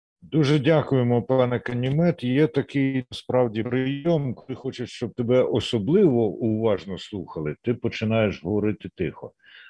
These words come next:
Але ми слухали вас уважно не тільки тому, а й тому, що цінуємо вашу зацікавленість і участь. М, так, е,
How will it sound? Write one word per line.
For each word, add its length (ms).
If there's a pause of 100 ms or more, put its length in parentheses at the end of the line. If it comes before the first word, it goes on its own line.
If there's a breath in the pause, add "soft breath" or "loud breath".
(180 soft breath)
Але 200
ми 340
слухали 540
вас 320
уважно 460
не 260
тільки 440
тому, 480
а 60
й 60
тому, 300
що 200
цінуємо 840
вашу 420
зацікавленість 1120
і 380
участь. 800 (680 loud breath)
М, 540 (480)
так, 580
е, 340